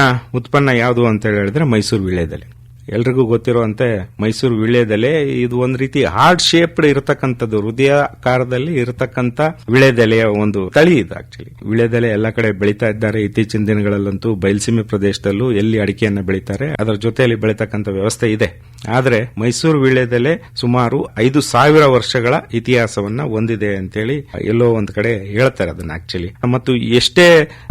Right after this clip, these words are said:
ತಾಪಮಾನದಲ್ಲಿ ಇದ್ರೂನು ಕೂಡ ಬೆಳಿಬಹುದು. even ಇಪ್ಪತ್ತೈದು ಡಿಗ್ರಿಯಿಂದ ನಲವತ್ತು ಡಿಗ್ರಿ ಸೆಲ್ಸಿಯಸ್ ತನಕನೂ ಬೇರೆ ಬೇರೆ ವಾತಾವರಣದಲ್ಲೂ ಕೂಡ ಬೆಳಿಬಹುದು. ಆದ್ರೆ ಇದು ಮೈಸೂರು ವಾತಾವರಣದಲ್ಲಿ ಏನು ಬೆಳೀತಾರೆ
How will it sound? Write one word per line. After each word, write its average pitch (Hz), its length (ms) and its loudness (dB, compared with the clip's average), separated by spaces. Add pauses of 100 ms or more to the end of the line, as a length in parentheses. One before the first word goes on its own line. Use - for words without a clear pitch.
(140)
ತಾಪಮಾನದಲ್ಲಿ 139 680 2
ಇದ್ರೂನು 120 280 -2
ಕೂಡ 147 180 -2
ಬೆಳಿಬಹುದು. 104 540 -2
even 110 220 -4
ಇಪ್ಪತ್ತೈದು 123 460 -4
ಡಿಗ್ರಿಯಿಂದ 113 320 -4
ನಲವತ್ತು 131 480 -2
ಡಿಗ್ರಿ 120 260 -2
ಸೆಲ್ಸಿಯಸ್ 110 420 -6
ತನಕನೂ 110 580 -6
ಬೇರೆ 127 200 4
ಬೇರೆ 127 260 4 (280)
ವಾತಾವರಣದಲ್ಲೂ 120 720 2
ಕೂಡ 117 180 -2
ಬೆಳಿಬಹುದು. 110 580 0
ಆದ್ರೆ 143 360 2
ಇದು 123 300 0 (240)
ಮೈಸೂರು 156 440 2
ವಾತಾವರಣದಲ್ಲಿ 135 840 0
ಏನು 123 280 -2
ಬೆಳೀತಾರೆ 110 600 -4